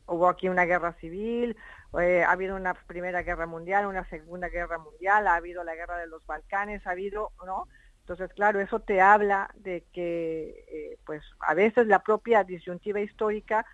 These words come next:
pues, te pone entre, entre morir y la dictadura, ¿no? Entre defender la libertad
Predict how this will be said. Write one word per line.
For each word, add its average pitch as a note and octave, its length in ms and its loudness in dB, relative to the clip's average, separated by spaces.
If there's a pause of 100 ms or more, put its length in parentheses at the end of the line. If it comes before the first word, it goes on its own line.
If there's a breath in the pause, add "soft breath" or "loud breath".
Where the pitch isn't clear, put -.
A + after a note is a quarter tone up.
(260 loud breath)
pues, F3 160 -4
te F3+ 120 2
pone G3+ 500 0
entre, F3 760 -2 (180)
entre F3 340 -2
morir F#3 400 2
y C4+ 80 -6
la B3 120 4
dictadura, G3 640 2
¿no? F#3+ 280 -2
Entre F3 360 -6
defender F3 400 -4
la A3 140 0
libertad G#3 580 -2